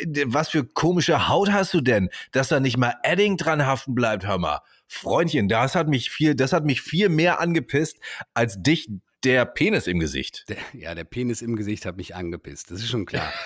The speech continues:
Speaker 1: <laughs>
Speaker 2: Aber, äh, d-, Dorf und Korn, das gehört irgendwie zusammen. Ich bin vor einigen Monaten, als noch Freiheit herrschte auf der Welt, ähm,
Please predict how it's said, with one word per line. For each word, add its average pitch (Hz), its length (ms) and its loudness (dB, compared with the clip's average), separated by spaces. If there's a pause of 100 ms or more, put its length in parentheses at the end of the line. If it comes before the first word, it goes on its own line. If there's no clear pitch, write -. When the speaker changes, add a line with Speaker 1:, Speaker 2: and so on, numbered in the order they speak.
(140)
Speaker 1:
<laughs> - 260 -14
Speaker 2:
Aber, 139 440 2
äh, 135 520 -2 (260)
d-, 113 80 -16 (140)
Dorf 156 560 0
und 160 240 -2
Korn, 90 480 0
das - 180 -8
gehört 127 380 -6
irgendwie 120 300 -6
zusammen. 76 600 -12
Ich - 160 -16 (220)
bin 131 260 -2
vor 120 160 -6
einigen 123 300 0
Monaten, 117 840 -2
als 104 420 -8
noch - 480 -8 (120)
Freiheit 90 640 -6
herrschte 82 460 -8
auf 82 180 -12
der 85 160 -10
Welt, 90 220 -8 (640)
ähm, 107 500 -4